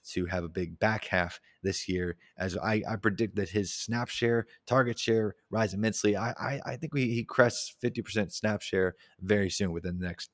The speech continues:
couple weeks here. So two point oh four, fourth pick in the second round. This feels like a value given his capital and,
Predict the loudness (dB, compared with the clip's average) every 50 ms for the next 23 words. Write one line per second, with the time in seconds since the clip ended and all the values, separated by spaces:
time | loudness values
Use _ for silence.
0 | _ _ -2 -2 0 0 -4 -4 -6 -8 -8 -4 -4 -4 -4 -4 -6 -8 -8 -8
1 | -6 2 2 2 4 4 2 2 4 2 2 2 4 8 8 8 8 6 4 6
2 | 6 6 6 4 0 0 0 0 -2 -4 -2 0 0 0 0 0 -2 -2 -2 -2
3 | -4 -4 -8 _ -20 -20 -20 -20 -20 -20 -14 _ 2 2 2 4 2 2 2 2
4 | -2 -4 0 0 0 2 2 2 2 2 2 0 2 0 -2 -2 -4 -4 -4 -4
5 | -2 0 2 2 2 2 2 0 -2 -6